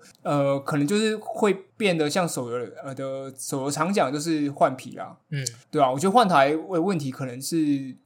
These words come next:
Speaker 1: 就像刚刚他讲了，他就是很多东西好像都放进来了，但是他太松散了，他觉得好像有什么东西，呃，玩家就会喜欢，但是他没办法形成一个圈，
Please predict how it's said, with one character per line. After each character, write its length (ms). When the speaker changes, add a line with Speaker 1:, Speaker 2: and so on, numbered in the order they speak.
Speaker 1:
就 80
像 340
刚 140
刚 80
他 220
讲 200
了， 200
他 120
就 140
是 320
很 160
多 80
东 160
西 260
好 140
像 100
都 120
放 200
进 140
来 160
了， 240
但 140
是 60
他 220
太 180
松 200
散 220
了， 240
他 100
觉 140
得 100
好 80
像 160
有 160
什 120
么 100
东 180
西， 380
呃， 240
玩 160
家 80
就 100
会 80
喜 220
欢， 340
但 140
是 120
他 200
没 120
办 140
法 260
形 160
成 120
一 40
个 120
圈， 400